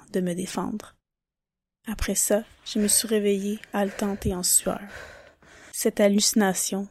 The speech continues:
n'était qu'un terrible cauchemar. Je suis en train d'écrire ceci, encore tremblante. Je n'ai aucune idée de comment je suis rentrée chez moi. J'étais encore à un demi-kilomètre de la maison.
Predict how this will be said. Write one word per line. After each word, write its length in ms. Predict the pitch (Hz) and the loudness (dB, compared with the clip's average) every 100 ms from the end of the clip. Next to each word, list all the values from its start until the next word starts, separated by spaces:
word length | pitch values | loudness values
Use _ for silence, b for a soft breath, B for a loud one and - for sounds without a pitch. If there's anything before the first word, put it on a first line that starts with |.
| - | -2
n'était 520 | 208 - 196 185 - | -2 0 -2 -2 -8
qu'un 160 | - 190 | -6 -6
terrible 560 | - 226 190 180 185 196 | 0 0 0 -4 -6 -6
cauchemar. 720 | - 202 - - - 214 - _ _ _ _ _ _ - | -4 -2 -2 -2 -6 -10 -20 _ _ _ _ _ _ -6
Je 120 | 202 | 2
suis 200 | 196 208 | 4 4
en 80 | 196 | 0
train 180 | - 220 | 0 0
d'écrire 340 | 240 - 233 | 0 -2 -2
ceci, 460 | - 214 - 220 - - | 0 0 -2 -4 -10 -6
encore 380 | 202 185 202 208 | -4 0 0 0
tremblante. 680 | - 190 180 180 185 196 - _ | -2 -2 -2 -2 -4 -10 -20 _
Je 120 | - | -6
n'ai 200 | 190 185 - | -4 -4 0
aucune 440 | 208 - 233 202 | 0 2 2 2
idée 260 | 180 185 - | 0 -4 -4
de 80 | 202 | -6
comment 320 | 196 202 185 | -4 -4 -2
je 80 | 196 | -2
suis 220 | 180 - | -2 -2
rentrée 320 | 196 180 - 196 | -2 -4 -6 -2
chez 200 | - 180 | 0 0
moi. 200 | 180 202 _ _ _ - | -4 -6 _ _ _ -10
J'étais 260 | 196 185 233 | -4 -2 0
encore 440 | 226 214 226 233 | 0 0 0 0
à 40 | 208 | 0
un 120 | 180 | -2
demi-kilomètre 720 | 175 196 226 - 190 185 208 | 0 2 0 0 0 0 -2
de 80 | 196 | -2
la 120 | 180 | -4
maison. 400 | 175 180 180 190 | -4 -6 -4 -6